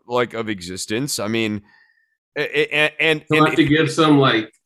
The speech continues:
Speaker 2: press conference where he's like, "No, I really like Trump. I just, you know, I, I, I just didn't understand it at the time," or something.
Speaker 1: The Manchin thing's so easy, right? Like, all he has to do is do a couple of campaign appearances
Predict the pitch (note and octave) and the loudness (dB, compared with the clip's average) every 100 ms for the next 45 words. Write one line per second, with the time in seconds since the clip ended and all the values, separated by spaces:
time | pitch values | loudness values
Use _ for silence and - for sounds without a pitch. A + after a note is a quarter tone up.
0 | _ - C3+ C3+ C3+ B2 A2 G#2+ A#2 A#2 | _ -2 -2 0 0 0 -4 -4 -2 0
1 | A#2+ A2+ A2 A2 C3 D3+ D3 D#3+ F#3+ G#3 | 0 0 -2 2 2 4 4 2 2 4
2 | F3 C#3 D3+ E3 - C#3 A#2+ B2 C3 C3+ | 4 4 0 -2 -6 -4 -4 -4 -4 -2
3 | C3+ C3 C3 A#2+ G#2+ G#2+ A2 G#2+ A2 A2 | -2 -2 -2 0 -2 -4 -6 -6 -4 -4
4 | G2+ _ G#2+ A2+ G#2+ G#2+ G2+ - - A2 | -6 _ -6 -4 -2 -2 -4 -6 -4 -4
5 | G#2 G2+ F#2+ _ _ _ _ B2+ B2+ A2 | -2 -2 -4 _ _ _ _ 0 2 0
6 | - C#3 A#2+ A2 G2 - - B2 A2 G2 | 2 4 4 2 -2 -6 -2 0 0 -2
7 | F2+ F#2 G2 - - - _ - B3 C#4 | -6 -10 -12 -12 -16 -18 _ -2 2 4
8 | F#4 F#4+ C4 G3 C#3 - E3+ C#3+ A2+ G#2 | 2 0 -2 -2 -2 -2 2 2 2 -6
9 | E2 D2+ D#2 A2 C3 D3+ C#3+ - E3+ G3+ | -8 -12 -2 0 2 2 2 0 4 6
10 | B3 C#4 B3 F#3 F3 E3+ - G#2+ F#2+ C#2 | 6 6 2 2 2 2 -2 -12 -14 -16
11 | _ _ _ _ _ _ _ _ _ - | _ _ _ _ _ _ _ _ _ -6
12 | D#3 - C#3+ C#3+ C3+ B2 _ _ _ _ | -6 -4 -4 -2 -2 -6 _ _ _ _
13 | _ - D3+ - D#4+ - G#3+ G3 - F3 | _ -6 -6 0 0 0 0 0 0 0
14 | E3 - D3 C#3+ A#2 - G#2+ G2 D#2+ - | 0 0 0 0 -2 -6 -10 -10 -14 -16
15 | A#1+ - - | -18 -18 -20